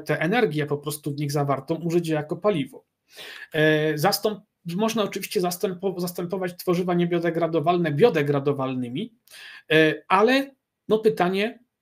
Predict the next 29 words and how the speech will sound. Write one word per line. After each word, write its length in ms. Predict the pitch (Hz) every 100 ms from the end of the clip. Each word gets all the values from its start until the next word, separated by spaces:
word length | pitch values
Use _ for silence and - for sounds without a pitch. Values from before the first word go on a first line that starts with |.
| _ _ _ -
czy 120 | 180
zawsze 360 | 180 214 226 180
dobrze 500 | 170 151 180 190 - _
robimy? 520 | - 185 190 247 - _ _ _ _ _ - - -
Czy 120 | 156
zawsze 300 | 202 208 220
dobrze 320 | 185 175 190
robimy? 380 | 208 190 131 123
No 120 | 160
bo 100 | 175
jaka 220 | 202 208
jest 180 | 180 -
tego 200 | 175 170
cena 560 | 175 156 123 143 202 _ _
i 220 | 170 175 175
ekologia? 640 | - 165 175 220 214 165 - - -
To 80 |
nie 100 | 175
tylko 260 | 175 233 226
chodzi 320 | 214 180 180
o 80 | 190
to, 160 | 185 175
żeby 260 | 175 170
to 380 | 175 175 170 - _ _ _ _ _ _ _ -
nie 160 | 151 160
leżało 540 | 160 175 180 165 160
w 60 | -
środowisku, 680 | 170 151 147 247 - 180 - - -
ale 440 | 175 180 208 -